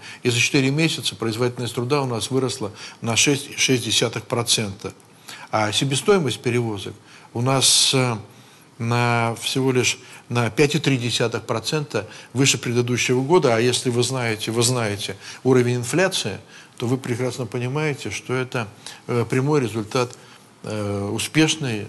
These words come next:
деятельности именно всего коллектива "Железнодорожников".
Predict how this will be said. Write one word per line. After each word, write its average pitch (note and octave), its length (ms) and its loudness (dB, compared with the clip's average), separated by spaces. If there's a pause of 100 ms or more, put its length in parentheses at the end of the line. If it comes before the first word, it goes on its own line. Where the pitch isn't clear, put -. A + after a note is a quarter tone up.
(120)
деятельности A2+ 880 -2
именно B2+ 500 -2 (360)
всего B2+ 320 0
коллектива A2+ 540 -4
"Железнодорожников". G#2+ 840 -4